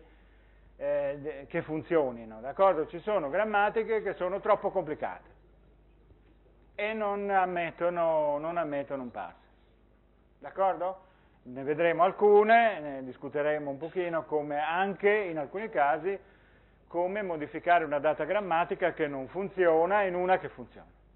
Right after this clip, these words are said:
d'accordo? Ma c'è, esiste effettivamente una sottoclasse dei,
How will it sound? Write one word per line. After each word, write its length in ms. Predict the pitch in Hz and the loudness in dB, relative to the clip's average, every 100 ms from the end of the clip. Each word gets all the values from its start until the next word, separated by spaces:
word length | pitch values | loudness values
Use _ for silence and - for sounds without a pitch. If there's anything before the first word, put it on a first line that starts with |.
| _ _ _ _ _ _ _ _ | _ _ _ _ _ _ _ _
d'accordo? 680 | 123 - 202 175 185 185 - - _ | -10 0 2 2 -2 -4 -16 -20 _
Ma 220 | 151 190 196 | -4 -2 0
c'è, 400 | 196 214 165 143 | 4 4 4 0
esiste 460 | 151 196 190 - | -2 -2 -2 -4
effettivamente 640 | 139 147 143 165 190 180 139 | -4 -6 -6 -6 -6 -6 -6
una 220 | 175 165 | -4 -6
sottoclasse 760 | 151 131 139 190 170 135 131 | -6 -10 -2 0 0 -2 -8
dei, 480 | 131 170 151 123 117 | -6 -6 -4 -8 -10